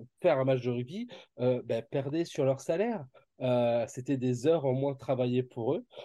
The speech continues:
Et, euh, certains clubs du Sud ont commencé à mettre en place des, euh, des indemnisations pour, euh, le, le, les heures perdues.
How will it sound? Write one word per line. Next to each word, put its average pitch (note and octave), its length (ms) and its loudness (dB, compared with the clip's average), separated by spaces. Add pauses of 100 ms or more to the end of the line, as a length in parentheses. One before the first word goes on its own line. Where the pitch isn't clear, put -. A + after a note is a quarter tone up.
(280)
Et, F3+ 260 12
euh, C#3 440 8
certains C3+ 380 -4
clubs E3 320 0
du A#2+ 120 -10
Sud A#3+ 340 -2
ont D3+ 220 2
commencé D3 400 0
à C#3+ 80 6
mettre C3 300 0
en B2 100 2
place D3 360 -2
des, B2 220 4
euh, A#2+ 180 2
des C#3+ 180 0
indemnisations D#3 800 0
pour, C3 280 2
euh, A#2+ 120 4
le, A#2+ 280 -2
le, A#2+ 180 0
les B2 300 0
heures C3+ 140 0
perdues. C#3 440 -4